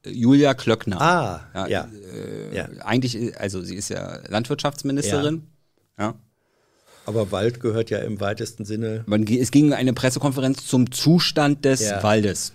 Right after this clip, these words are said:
Speaker 2: Ja.
Speaker 1: Ja, dem Wald geht's nicht so gut.
Speaker 2: Ja.
Speaker 1: Ich glaub,
Speaker 2: Es
Speaker 1: Frau
Speaker 2: wurde
Speaker 1: Klöckner
Speaker 2: der
Speaker 1: ist sich nicht ganz so sicher, ob's jetzt nur direkt an der Dürre der letzten Jahre lag
Speaker 2: Mhm.
Speaker 1: oder ob's da auch noch andere Gründe gab.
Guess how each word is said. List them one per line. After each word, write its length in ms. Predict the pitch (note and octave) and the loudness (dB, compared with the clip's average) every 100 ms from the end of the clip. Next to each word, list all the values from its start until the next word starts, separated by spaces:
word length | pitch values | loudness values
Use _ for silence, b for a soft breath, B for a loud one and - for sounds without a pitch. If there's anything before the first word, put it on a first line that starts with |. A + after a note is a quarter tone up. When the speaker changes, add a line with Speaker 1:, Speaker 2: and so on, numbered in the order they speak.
| - | -10
Speaker 2:
Ja. 120 | G2 | -4
Speaker 1:
Ja, 80 | G#2 | -2
dem 280 | G#2 A#2 G#2+ | 0 -2 2
Wald 280 | A2 B2+ B2+ | 2 2 2
geht's 260 | B2 B2 | 0 0
nicht 160 | A#2+ A2+ | -2 -2
so 160 | G2 G2+ | -2 -4
gut. 380 | F#2 D#3+ B3+ - | 2 2 2 -6
Speaker 2:
Ja. 240 | E2 D2+ - | -10 -10 -10
Speaker 1:
Ich 60 | |
glaub, 180 | - C3 | -4 -2
Speaker 2:
Es 120 | C#3 | 0
Speaker 1:
Frau 80 | A#2+ | 6
Speaker 2:
wurde 240 | C#3 D3+ D3+ | 8 8 6
Speaker 1:
Klöckner 240 | C#3 C3+ | 6 4
Speaker 2:
der 60 | C#3 | 0
Speaker 1:
ist 120 | D#3 | -4
sich 140 | D3+ | 0
nicht 160 | D3+ D3 | 0 2
ganz 220 | C3 D3+ | 0 2
so 80 | E3+ | 0
sicher, 380 | C3 D3 D#3+ A2+ | 0 0 0 -2
ob's 200 | B2+ - | -6 -4
jetzt 300 | C3+ - - | -6 -6 -10
nur 540 | A2 A#2 C3+ D3 F3+ | -4 0 2 2 2
direkt 400 | G3 D#3 C3 D3 | 2 0 -2 -4
an 140 | C#3 C3+ | -2 -2
der 100 | B2+ | 0
Dürre 300 | G#2+ B2 D#3 | 0 2 2
der 120 | D#3+ | 0
letzten 360 | D#3 D#3 - D#3+ | -2 -4 -6 -4
Jahre 260 | D3+ D3+ | -4 -2
lag 200 | D3+ D#3 | -2 -2
Speaker 2:
Mhm. 60 | G#2+ | -2
Speaker 1:
oder 160 | B2 | -2
ob's 180 | G2+ G2+ | -2 -6
da 80 | - | -6
auch 200 | A2+ A#2 | -6 -6
noch 260 | C3 A#2 - | -4 -6 -6
andere 400 | A#2+ C#3+ D#3+ E3 | -4 -2 -2 -4
Gründe 340 | D#3 D3+ E3 D#3 | -4 -4 -2 -2
gab. 280 | D3+ D3+ | -4 -6